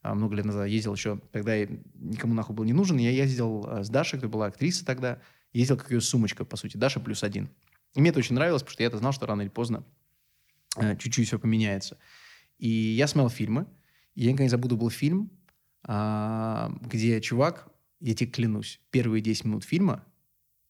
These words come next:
он ходит вокруг озера. Очень красиво. Артхаус умеют снимать. Там операторы идут хорошие. Ходит вокруг озера, и потом, а, смотрит в него, и через десять минут говорит. А, приходит второй чувак,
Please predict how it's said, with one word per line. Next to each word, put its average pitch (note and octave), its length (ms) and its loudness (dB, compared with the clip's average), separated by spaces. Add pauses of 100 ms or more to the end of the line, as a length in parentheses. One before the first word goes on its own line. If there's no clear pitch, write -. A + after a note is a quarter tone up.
(340)
он A#2 120 2
ходит A#2+ 280 2
вокруг G#2+ 300 -8
озера. C#3 420 -2 (180)
Очень D3+ 240 4
красиво. C3+ 460 0 (280)
Артхаус C3+ 480 -2
умеют A2+ 320 4
снимать. G#2 240 0
Там A2+ 160 2
операторы A#2 460 0
идут G#2 220 -6
хорошие. - 540 -10 (800)
Ходит A#2+ 240 0
вокруг A2+ 260 -2
озера, E3 360 2 (520)
и D3 60 -20
потом, G#2+ 600 -2
а, - 380 -8 (180)
смотрит C3+ 420 0
в B2+ 40 -2
него, B2 240 0
и C3+ 100 -8
через - 180 -8
десять A2 160 -4
минут A2 120 -4
говорит. A#2 360 -6 (880)
А, A2+ 180 0
приходит A#2 280 0
второй C3 220 2
чувак, B2 300 -2